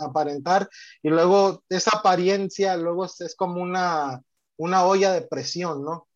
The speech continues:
Que de repente, ¡piu!, explota esa olla y de repente, como tú comentaste, uno dice, "Ay, nunca,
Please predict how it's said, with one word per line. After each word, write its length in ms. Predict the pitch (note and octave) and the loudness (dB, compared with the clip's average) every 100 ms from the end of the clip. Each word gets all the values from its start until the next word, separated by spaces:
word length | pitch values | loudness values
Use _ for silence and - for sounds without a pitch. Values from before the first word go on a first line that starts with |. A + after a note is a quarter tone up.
| _ _ | _ _
Que 100 | D3 | 0
de 120 | D3 | 2
repente, 640 | D3 C3+ F3+ F#3 G3 F#3 | 0 0 -2 0 0 0
¡piu!, 360 | C#3+ - - - - _ | -2 -8 -8 -8 -14 _
explota 560 | C3+ - F#3 G3+ G3+ G3 | -20 -2 2 2 2 0
esa 240 | F#3+ G3 | 2 2
olla 460 | G3 A3+ A3 A#3+ A#3 _ _ _ | 2 2 2 0 -2 _ _ _
y 60 | D#3 | -2
de 100 | D#3+ | 0
repente, 480 | D#3 D3+ F#3+ F#3+ G3 | 2 0 -2 -2 -6
como 260 | F3+ E3 E3 | -6 -8 -4
tú 100 | F#3+ | -4
comentaste, 920 | G3 G3 F3 E3 F#3 - F#3+ F3+ D#3+ D3 D3 C#3 C#3+ F3 G3 | -4 -6 -6 -4 -4 -4 -4 -4 -4 -4 -4 -6 -10 -14 -10
uno 280 | F3 F#3+ | -6 -2
dice, 240 | F#3 F#3+ F#3 | 0 -2 -2
"Ay, 500 | G3 G#3+ G3+ F#3+ D#3 | 0 2 2 -2 -6
nunca, 380 | D#3+ F#3+ G3+ A3+ | -8 -8 -2 -2